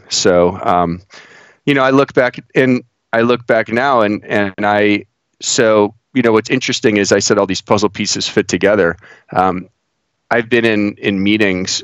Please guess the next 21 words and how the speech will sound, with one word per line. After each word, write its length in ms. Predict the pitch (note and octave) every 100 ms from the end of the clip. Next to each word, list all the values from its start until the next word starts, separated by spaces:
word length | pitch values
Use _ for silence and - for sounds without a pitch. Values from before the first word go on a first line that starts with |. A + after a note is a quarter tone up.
| -
with, 500 | G2+ F#2+ F2+ - - A2+
um, 380 | F2+ D#2+ D#2+ F2 - _ _ _ _ _ _ -
with 220 | - F#2+
clients 560 | - G2+ E2+ F#2 F#2+ -
or 80 | F2
with, 200 | F2 - _ _
with 180 | F#2+ -
prospects, 680 | G2+ A2 - D#2+ D#2+ - - _ _
and 480 | G#2 F#2+ F#2 F#2 - - - _ _ _ _ -
we 200 | G#2 A#2
will 160 | A#2+ G#2
be 120 | G#2
talking 420 | - A2 G#2 G2+
about 360 | G2 F#2+ F#2 - - _ _ _ _ _ _
how 520 | - A2 G#2 G2+ G2+ - _ _
certain 360 | - - G2 G#2
technological 800 | - G#2+ A2 F#2+ F#2+ G2+ G2
solutions 640 | F#2+ F#2 F#2 F#2+ - F2+ E2+
meet 180 | F#2+ F2+
their 140 | F2+
needs. 500 | F#2+ C3 A2+ A#2 -